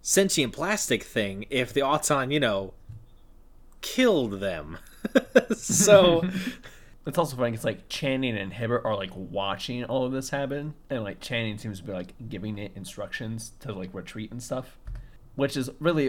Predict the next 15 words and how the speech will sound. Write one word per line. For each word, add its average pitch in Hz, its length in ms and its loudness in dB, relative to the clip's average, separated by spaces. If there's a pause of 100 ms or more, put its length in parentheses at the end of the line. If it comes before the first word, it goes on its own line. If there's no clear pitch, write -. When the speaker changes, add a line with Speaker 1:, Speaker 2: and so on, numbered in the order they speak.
Speaker 2:
only 160 280 2
funny 107 480 -4
because 113 920 -2
when 113 420 -2
the 104 540 0
Auton 110 560 -4
goes 113 300 0
t-, - 180 -20 (100)
to - 120 -10
the 113 100 -4
unit 117 260 -2
camp 98 240 -8
to 98 80 -14
kill 107 240 -2
Ransom, 104 540 -6